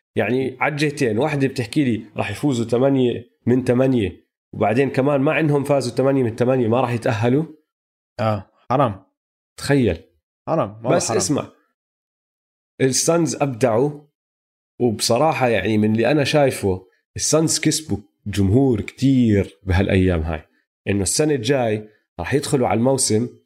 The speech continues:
Speaker 1: وفي وراهم دعم كتير خرافي، لأنه الناس صارت تحبهم، حبت طريقة لعبهم، حبت شخصية الفريق.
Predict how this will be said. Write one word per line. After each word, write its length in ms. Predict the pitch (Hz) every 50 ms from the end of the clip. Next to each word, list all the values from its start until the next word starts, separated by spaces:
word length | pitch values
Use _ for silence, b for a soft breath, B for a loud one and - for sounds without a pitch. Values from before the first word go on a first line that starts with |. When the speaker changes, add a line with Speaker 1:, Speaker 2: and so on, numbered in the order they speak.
| _
Speaker 1:
وفي 260 | - - - 127 131 131
وراهم 480 | 110 110 110 123 131 123 101 98 95
دعم 540 | 92 127 104 107 117 123 127 127 123 B B B B B _ _ _ _ -
كتير 100 | 147 160
خرافي، 520 | 151 - - 139 135 135 127 113 - 120
لأنه 340 | 120 107 95 73 107 104 101
الناس 380 | 101 113 123 139 143 123 - -
صارت 260 | 139 127 120 107 -
تحبهم، 420 | - - - 120 110 92 92 85
حبت 260 | - - - 127 107 117
طريقة 460 | 107 - - 107 110 120 101 104 107 117
لعبهم، 340 | 120 101 101 85 95 92
حبت 320 | 85 - 113 113 110 107 107
شخصية 460 | - 101 - - 131 127 110 101 -
الفريق. 400 | 92 - - 95 92 98 92 82